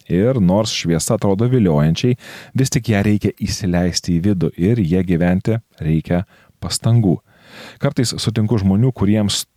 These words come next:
toks vidinio dialogo pasiklausimas atrodo labai varginantis užsiėmimas. Kartais tikrai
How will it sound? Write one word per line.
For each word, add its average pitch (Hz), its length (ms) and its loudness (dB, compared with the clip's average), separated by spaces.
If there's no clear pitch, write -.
toks 117 360 0
vidinio 101 320 2
dialogo 92 580 2
pasiklausimas 110 880 0
atrodo 104 340 2
labai 90 400 2
varginantis 95 800 0
užsiėmimas. 87 600 -2
Kartais 135 300 -2
tikrai 180 280 0